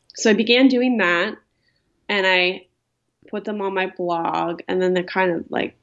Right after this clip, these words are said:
they got bigger and bigger. I got more followers. And then I started writing about it, you know, commenting on twi-, Twitter, and that kind of became a bigger thing.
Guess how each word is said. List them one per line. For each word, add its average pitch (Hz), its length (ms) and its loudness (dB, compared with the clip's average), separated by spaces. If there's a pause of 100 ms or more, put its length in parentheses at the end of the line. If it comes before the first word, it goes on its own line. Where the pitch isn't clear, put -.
they 196 140 4
got 190 240 0
bigger 185 260 0
and 185 140 -2
bigger. 170 320 -4
I 170 60 -8
got 175 160 -4
more 175 260 -2
followers. 170 880 -2 (800)
And 240 140 6
then 226 80 6
I - 20 8
started 220 300 2
writing 208 300 2
about 196 180 2
it, 190 200 -2
you 196 100 -2
know, 170 260 -8 (120)
commenting 196 380 0
on 175 180 -2
twi-, - 420 -6
Twitter, 196 440 4
and 185 140 2
that 156 140 0
kind 190 140 -4
of 180 140 -4 (160)
became 196 280 -2
a 185 40 0
bigger 180 240 4
thing. 180 360 0